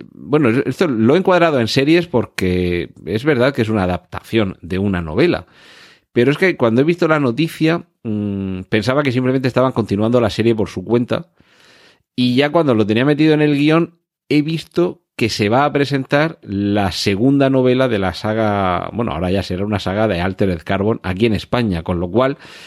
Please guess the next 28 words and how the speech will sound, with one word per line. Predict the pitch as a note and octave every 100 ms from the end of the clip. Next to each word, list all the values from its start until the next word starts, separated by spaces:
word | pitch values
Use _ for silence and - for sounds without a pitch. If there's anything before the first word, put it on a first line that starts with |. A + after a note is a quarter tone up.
| -
ahí | - G#2+ A#2+
ya | C3
me |
ha | B2
entrado | A2+ G#2+ F#2+
la | F2+
duda, | A2 B2+ F2+
digo, | F2 E2 E2+ E2 D#2+ D2+
¿esta | D#2 - G2+
segunda | - F2+ F2+ F#2+
temporada | F2 E2+ E2+ F2+ F2
es | F2 -
la | F#2 F2+ E2+
adaptación | E2+ F2 _ - - - C#3 F#3 _ _
de | F2 F2 G#2 G2+
la | G#2
segunda | - G2 A2 B2+ G#2+
novela? | F#2+ G#2+ C#3+ - -
Me | G2
imagino | F#2 F2+ D#3+ G#3
que | G#3
sí, | - F2 - - - - - - _
pero | A2 G#2+
la | A2 A2
verdad | A#2 C3
es | C3+
que, | - G2+ - - F2+
eh, | -